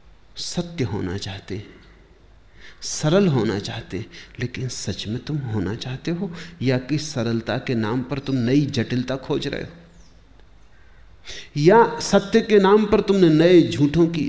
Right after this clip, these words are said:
तलाश शुरू की है या शांति के नाम पर अब तुमने एक नया रोग पाला, अब तुम शांति के नाम पर अशांत होने को उत्सुक हुए हो। साधारण आदमी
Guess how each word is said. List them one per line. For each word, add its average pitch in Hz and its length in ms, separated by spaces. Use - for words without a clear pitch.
तलाश 123 300
शुरू 156 280
की 170 180
है - 180
या 120 180
शांति 127 560
के 107 180
नाम 98 280
पर 131 260
अब - 200
तुमने 107 280
एक 101 140
नया 98 320
रोग 107 400
पाला, 80 280
अब - 200
तुम 131 100
शांति 165 540
के 151 160
नाम 113 300
पर 113 280
अशांत 110 460
होने 113 220
को 107 180
उत्सुक - 380
हुए 101 200
हो। 78 80
साधारण 190 600
आदमी 202 420